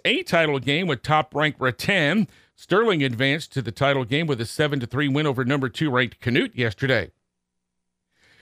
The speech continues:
The U S A O softball team wins the Sooner Athletic Conference tournament.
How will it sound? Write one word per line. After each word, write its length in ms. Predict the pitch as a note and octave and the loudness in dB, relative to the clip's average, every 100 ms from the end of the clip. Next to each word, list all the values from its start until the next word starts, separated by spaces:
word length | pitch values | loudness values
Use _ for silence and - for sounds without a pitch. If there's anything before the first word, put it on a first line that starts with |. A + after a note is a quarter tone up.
| _ - | _ -2
The 80 | |
U 180 | G#3+ C4 | 0 2
S 120 | B3+ | 2
A 120 | B3+ A#3 | 2 2
O 80 | |
softball 600 | G#3+ C#4 E4+ - A3+ F#3+ | 2 2 2 2 2 2
team 380 | - G3 F#3 F3 | 0 0 0 0
wins 400 | D3+ F#3+ A3 E4 | 0 2 2 0
the 140 | G3 E3+ | -2 0
Sooner 260 | A3 G#3 | 0 0
Athletic 360 | F#3 F#3 F#3 - | 0 0 -2 0
Conference 380 | F#3 F#3 E3+ - | 0 0 -2 -2
tournament. 440 | G3 G3 C4+ | 0 2 0